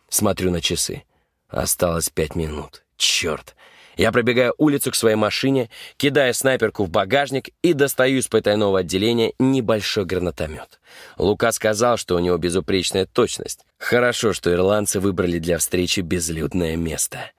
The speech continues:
Я бегу к углу, прицеливаюсь и стреляю. Через несколько секунд машина с ирландцами взрывается, и в ночи раздаётся оглушительный грохот. Ангелина.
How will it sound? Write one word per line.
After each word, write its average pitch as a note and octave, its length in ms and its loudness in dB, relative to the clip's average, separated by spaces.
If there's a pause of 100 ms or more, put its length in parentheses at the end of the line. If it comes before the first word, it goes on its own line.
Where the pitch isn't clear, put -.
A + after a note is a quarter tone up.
(260)
Я F#2+ 220 2
бегу F2+ 200 0
к - 100 -12
углу, G#2 360 0 (220)
прицеливаюсь G2 840 0 (180)
и G2 120 0
стреляю. D#2 600 -4 (260)
Через A#2 320 0
несколько C3 420 0
секунд C3 560 -2 (160)
машина A#2+ 540 0
с - 100 -2
ирландцами A2+ 560 2
взрывается, G#2 680 2
и B2 280 0
в A2 60 0
ночи A#2 380 0
раздаётся G2+ 800 0
оглушительный F2+ 880 -2
грохот. - 560 -6 (840)
Ангелина. F#2+ 680 -2